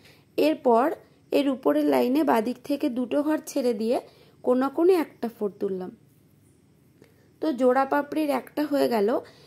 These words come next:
এবার আমি আসনটা না ঘুরিয়েই উপরের দিকের পাপড়িটা অন্যভাবে করে দেখাচ্ছি। প্রথমে একটা ফোর নিলাম, এবার বাদিকের লেবেল সমান রেখে ডান দিকে বাড়িয়ে দুটো ফোর,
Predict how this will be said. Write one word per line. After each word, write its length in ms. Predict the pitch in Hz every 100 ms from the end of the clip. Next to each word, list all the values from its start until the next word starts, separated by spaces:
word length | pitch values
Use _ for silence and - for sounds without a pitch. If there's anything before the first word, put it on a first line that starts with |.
| -
এবার 280 | - 269 285
আমি 240 | 269 247 302
আসনটা 500 | 254 254 285 277 294
না 200 | 269 240 247
ঘুরিয়েই 500 | 233 285 262 233 311 - - - -
উপরের 400 | 254 220 285 285 226
দিকের 260 | 277 285
পাপড়িটা 460 | 277 269 285 294 330 -
অন্যভাবে 540 | 269 269 285 285 240 226
করে 220 | 214 208
দেখাচ্ছি। 460 | 196 190 202 - - - - _ -
প্রথমে 360 | 269 269 285 269
একটা 320 | 247 - 262
ফোর 220 | 254 277
নিলাম, 320 | 269 285 311 403 - - _ _ -
এবার 340 | 254 233 277 440 - _ -
বাদিকের 500 | 233 240 240 254 277
লেবেল 300 | 269 269 277
সমান 360 | 269 262 247 262
রেখে 240 | 269 285 294
ডান 200 | 247 240 240
দিকে 220 | 240 254
বাড়িয়ে 340 | 254 277 370
দুটো 280 | 302 254 208
ফোর, 220 | 202 -